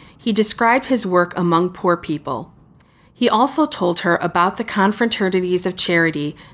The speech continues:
that he had begun in sixteen seventeen by organizing people in parishes to help alleviate the misery of needy parishioners. One principle guided the work of these charities:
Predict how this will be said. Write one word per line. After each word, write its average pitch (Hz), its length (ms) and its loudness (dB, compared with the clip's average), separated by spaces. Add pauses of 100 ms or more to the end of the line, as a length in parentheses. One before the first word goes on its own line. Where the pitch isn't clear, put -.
that 175 140 0
he 220 120 -2
had 220 160 2
begun 160 440 2
in 160 180 -2
sixteen 220 580 -2
seventeen 170 760 -2 (360)
by 180 160 0
organizing 208 720 0
people 175 380 -2
in 165 160 -2
parishes 190 680 0
to 165 100 -10
help 196 360 -2
alleviate 190 720 -2
the 175 80 -2
misery 170 580 0
of - 240 -10
needy 185 320 0
parishioners. 165 920 -4 (920)
One 254 260 2
principle 226 540 0
guided 185 440 0
the 175 80 0
work 175 300 0
of 160 120 -4
these 175 240 -4
charities: - 720 -4